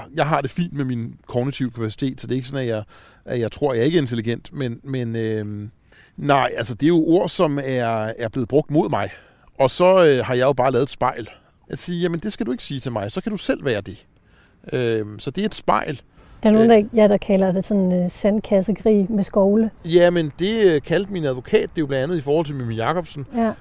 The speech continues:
Speaker 1: Og der kan man sige, det var hende, der startede den sandkassekrig. Og når hun begynder at kalde folk for na-, nazist,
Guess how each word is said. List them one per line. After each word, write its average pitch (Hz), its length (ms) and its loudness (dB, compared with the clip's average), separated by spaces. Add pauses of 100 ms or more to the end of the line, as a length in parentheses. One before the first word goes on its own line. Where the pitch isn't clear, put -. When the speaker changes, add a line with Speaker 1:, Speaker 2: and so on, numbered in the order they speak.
(120)
Speaker 1:
Og 143 240 2
der 196 80 4
kan 214 100 2
man 175 80 0
sige, 160 220 -6
det 170 100 2
var 175 60 4
hende, 185 160 2
der 220 60 0
startede 147 440 0
den 127 80 -6
sandkassekrig. 127 760 -6 (380)
Og - 60 -8
når 143 80 2
hun 208 140 4
begynder 190 280 0
at 160 100 2
kalde 127 200 -2
folk 156 260 -2
for 156 120 -6
na-, 107 300 -6
nazist, - 520 -6